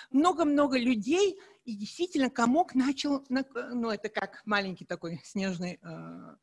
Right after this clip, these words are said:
э, ком, э, обрастать, э, ну, вс-, все больше, все больше.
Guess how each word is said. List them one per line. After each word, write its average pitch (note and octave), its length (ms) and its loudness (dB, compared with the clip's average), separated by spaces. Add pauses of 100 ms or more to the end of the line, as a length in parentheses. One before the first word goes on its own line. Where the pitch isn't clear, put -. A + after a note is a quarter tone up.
(420)
э, G3 280 -12
ком, F4+ 340 6 (360)
э, A3+ 40 -6
обрастать, G#3 960 -2
э, A3 460 -6
ну, G#3 140 -12
вс-, F3 280 -18
все A3+ 160 0
больше, B3 460 2
все - 180 -2
больше. C4 460 0